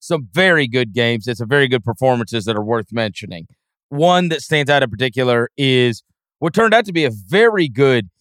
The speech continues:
Heat Lakers game. The Heat are able to hang on after the Lakers just miss every open shot LeBron generated down the stretch. Reeves missed two wide open ones.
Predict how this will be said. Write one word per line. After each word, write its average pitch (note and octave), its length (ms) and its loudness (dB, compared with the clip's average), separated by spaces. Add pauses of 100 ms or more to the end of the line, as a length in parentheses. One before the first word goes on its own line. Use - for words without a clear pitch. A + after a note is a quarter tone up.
(140)
Heat E3+ 300 -4
Lakers C#3 560 0
game. G#2 460 -2 (300)
The A#2 80 -6
Heat F#3+ 200 -2
are F#3 100 0
able D#3+ 220 2
to A2+ 100 -2
hang D3 280 -2
on A#2 440 2 (120)
after C3 580 -4
the A2+ 140 -6
Lakers B2 560 -4
just C3 320 -6
miss B2+ 220 -2 (120)
every E3 680 0
open D3 420 0
shot B2 480 0 (300)
LeBron C#3 420 2
generated B2 600 0
down A#2+ 200 0
the G#2+ 80 -8
stretch. A#2 540 -4 (260)
Reeves D#3 500 -4
missed D#3+ 400 -4
two E3 200 0
wide D3+ 280 0
open C#3+ 360 0
ones. C#3 320 0